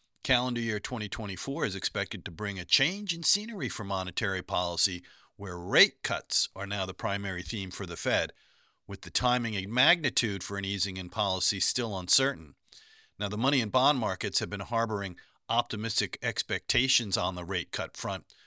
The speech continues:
but as of now, the Fed seems to be saying, "Not so fast, my friend." Now, remember, the huge rally in the Treasury market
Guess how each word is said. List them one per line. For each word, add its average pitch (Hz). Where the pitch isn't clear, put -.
but 90
as 120
of 127
now, 117
the -
Fed 113
seems 117
to 110
be 110
saying, 113
"Not 101
so 123
fast, 110
my 92
friend." 85
Now, 131
remember, 180
the 127
huge 175
rally 151
in 160
the 147
Treasury 131
market 98